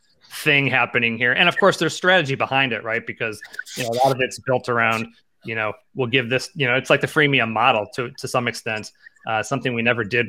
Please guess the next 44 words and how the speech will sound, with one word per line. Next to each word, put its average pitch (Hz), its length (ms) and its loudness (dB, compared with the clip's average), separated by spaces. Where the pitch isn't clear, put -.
with 101 140 -6
Genesis. 120 540 -2
But, 110 300 -2
um, 117 220 0
I'm 147 160 0
thrilled 147 420 4
now 120 180 4
to 120 120 -4
be 123 140 2
able 120 200 0
to 123 120 -8
package 117 520 -2
Genesis 117 480 -6
with 120 260 -6
this 113 260 -2
and 110 220 -8
sort 120 240 -2
of, 107 160 -6
you 123 140 -4
know, 110 120 0
emulate 123 720 2
what 123 280 0
they're 123 160 4
doing 120 320 0
right 113 200 2
now 110 200 2
with 110 200 -2
blocks 110 340 0
and 113 100 -8
patterns 110 460 0
and 110 80 -10
layouts 107 360 0
and 107 100 -18
collections 107 480 -6
and 101 100 -16
things 104 260 -14
like 107 200 -6
that. 107 200 0
Uh, 117 220 2
and 117 140 -2
so, 113 420 0
uh, 110 640 0
so - 200 2
yeah, 131 280 4